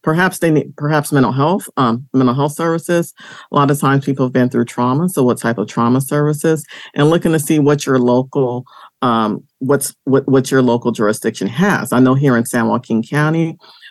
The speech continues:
we have what's known as the Family Justice Center, which offers a lot of support and resources. We also have the Women's Center, um, which also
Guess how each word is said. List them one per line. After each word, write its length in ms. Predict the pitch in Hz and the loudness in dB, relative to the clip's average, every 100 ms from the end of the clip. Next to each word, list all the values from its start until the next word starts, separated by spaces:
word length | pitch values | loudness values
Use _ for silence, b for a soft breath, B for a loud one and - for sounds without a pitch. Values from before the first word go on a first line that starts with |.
| - | -2
we 160 | 139 135 | 2 4
have 360 | 135 113 117 | 2 2 0
what's 220 | 120 120 - | 0 -2 0
known 180 | 110 | 0
as 120 | 107 113 | 0 -2
the 60 | |
Family 360 | 107 113 104 104 | -4 -2 -2 -2
Justice 480 | 110 117 - 139 - | -2 -2 0 -4 -2
Center, 320 | 156 165 175 | -2 -2 -2
which 200 | 143 139 | -4 -4
offers 500 | - 120 131 131 123 | 0 -2 0 -2 0
a 80 | - | 0
lot 260 | 113 113 113 | 0 0 -2
of 80 | |
support 640 | 117 120 - 123 120 117 B B B B | -2 -6 -2 0 2 0 B B B B
and 160 | 123 117 | 2 4
resources. 720 | 127 123 147 147 165 165 - | 2 2 -2 -2 -2 -4 0
We 140 | 131 | 2
also 320 | 120 123 123 | 2 2 0
have 260 | 123 120 117 | 0 0 0
the 60 | |
Women's 420 | 113 120 131 160 - | 0 0 0 -2 -2
Center, 420 | 170 165 165 165 B B B | -2 0 0 -4 B B B
um, 400 | - 131 123 117 | -2 2 2 2
which 180 | 120 131 | 2 2
also 420 | 131 120 127 123 | 2 0 0 -2